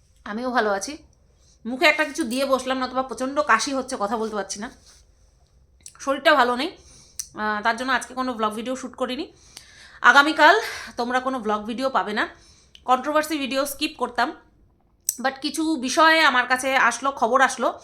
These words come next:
তো সেই কারণের জন্য ভাবলাম চলো দুটো বক্তব্য পেশ করি। হুম,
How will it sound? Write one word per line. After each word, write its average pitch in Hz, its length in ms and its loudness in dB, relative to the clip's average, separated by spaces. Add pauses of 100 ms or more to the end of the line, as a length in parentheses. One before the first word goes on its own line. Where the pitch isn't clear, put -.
(460)
তো 247 100 -6
সেই 294 160 -2
কারণের 302 280 0
জন্য 302 180 -2
ভাবলাম 269 300 0
চলো 320 400 0 (420)
দুটো 254 220 -6
বক্তব্য 240 400 -2
পেশ 233 240 -2
করি। 175 240 -8 (200)
হুম, 226 160 -8